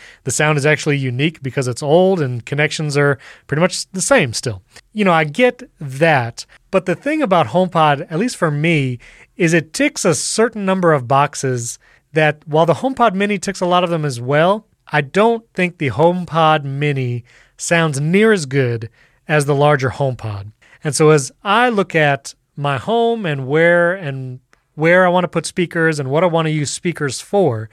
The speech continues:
in my larger rooms, like living room and also my kitchen, because either you're washing dishes or it's noisy and you, <laughs> you need to get the volume above whatever environment is going on.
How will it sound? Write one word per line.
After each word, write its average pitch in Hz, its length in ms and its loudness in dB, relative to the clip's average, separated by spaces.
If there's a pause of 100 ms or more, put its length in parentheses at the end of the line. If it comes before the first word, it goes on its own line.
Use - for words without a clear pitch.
(260)
in 233 180 0
my 208 220 2
larger 196 640 2
rooms, 131 520 -4
like 120 260 -10
living 196 360 2
room 190 380 2 (400)
and 285 120 2
also 302 200 2
my 190 140 2
kitchen, 127 460 -4
because 123 640 -4
either 143 240 -2
you're 131 120 -2
washing 180 320 0
dishes 151 460 0
or 135 80 -2
it's 123 140 -6
noisy 151 420 0
and 135 100 -4
you, 123 100 -8 (120)
<laughs> - 140 -20
you 190 60 0
need 185 140 2
to 175 60 -8
get 151 240 -4
the 139 200 0 (300)
volume 160 460 2
above 147 440 2
whatever 139 300 -2
environment 139 480 -2
is 117 80 -8
going 123 300 -4
on. 113 340 -6